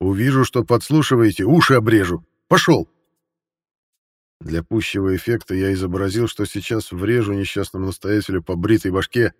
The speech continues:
Он отпрянул и как-то странно, кривясь на один бок, понёсся назад к ожидавшим в зале революционерам. Я же, не теряя времени, ворвался в келью и буквально запрыгнул на кровать, где лежало тело мамаши.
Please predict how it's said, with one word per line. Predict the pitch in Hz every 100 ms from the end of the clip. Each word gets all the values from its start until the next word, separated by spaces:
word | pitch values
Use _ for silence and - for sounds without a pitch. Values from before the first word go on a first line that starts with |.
| _ _ _ _ _
Он | 127 131
отпрянул | 117 - 113 123 107
и | -
как-то | - 101 101
странно, | - 117 143 127
кривясь | 92 101 110 110
на | 101
один | 98 98
бок, | 95 120 -
понёсся | 87 117 123 -
назад | 101 95 127 101 _ _ _ _ _
к | 92
ожидавшим | 90 95 110 95 95
в | 87
зале | 87 98 90
революционерам. | 87 92 87 82 87 85 90 71 - _ _ _ _ _ _ _ _ _ _ _ -
Я | 69 98 123
же, | 113
не | 113
теряя | 113 113 113
времени, | 113 113 107
ворвался | 92 95 107 123 -
в | 95
келью | - 135 113 95
и |
буквально | 90 95 - 120 110
запрыгнул | 98 113 - 117 139 107 101
на | 95
кровать, | 85 98 98 90
где | 92
лежало | 92 98 92
тело | 87 92 85
мамаши. | 87 98 90 -